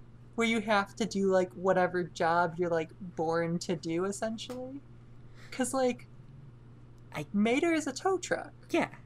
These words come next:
Speaker 1: He presumably didn't choose to be a tow truck.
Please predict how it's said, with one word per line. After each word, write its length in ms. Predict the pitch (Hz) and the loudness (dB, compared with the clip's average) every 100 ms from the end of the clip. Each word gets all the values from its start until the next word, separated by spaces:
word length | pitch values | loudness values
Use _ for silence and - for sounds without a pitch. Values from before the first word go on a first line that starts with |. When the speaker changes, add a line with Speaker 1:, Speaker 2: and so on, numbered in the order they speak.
| - | -18
Speaker 1:
He 160 | - 262 | -2 -2
presumably 560 | - 240 311 320 233 202 | 0 0 2 2 2 2
didn't 320 | 208 170 - | 0 -2 -4
choose 440 | - 165 220 294 | -2 0 0 0
to 100 | - | -2
be 100 | 165 156 | -4 -4
a 60 | |
tow 200 | - - - | -8 -10 -8
truck. 300 | - - | -6 -6